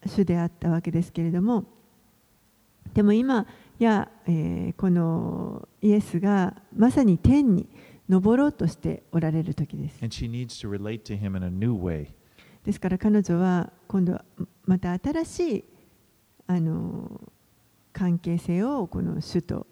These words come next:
Speaker 1: 持つ必要があります。
Speaker 2: Verse seventeen, But do n-, but go to my brothers and say to them, I am ascending to my Father and your Father, to my God and your God.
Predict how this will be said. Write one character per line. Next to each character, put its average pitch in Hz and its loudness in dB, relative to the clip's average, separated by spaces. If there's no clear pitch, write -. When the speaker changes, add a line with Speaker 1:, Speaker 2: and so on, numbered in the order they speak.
Speaker 1:
持 185 4
つ - -12
必 160 -8
要 160 -2
が 160 -6
あ 160 -8
り - -12
ま - -14
す。 - -20
Speaker 2:
Verse 123 -2
seventeen, 110 -2
But 95 0
do 131 2
n-, 151 -2
but 117 -4
go 151 6
to 175 -4
my 117 0
brothers 92 0
and 110 -6
say - -4
to 131 -6
them, 85 -6
I 120 0
am 120 0
ascending 131 -2
to 113 -2
my 107 -2
Father 110 -2
and 101 -4
your 117 0
Father, 92 -4
to - -4
my 104 -2
God 95 -4
and 95 -6
your 120 4
God. 80 -4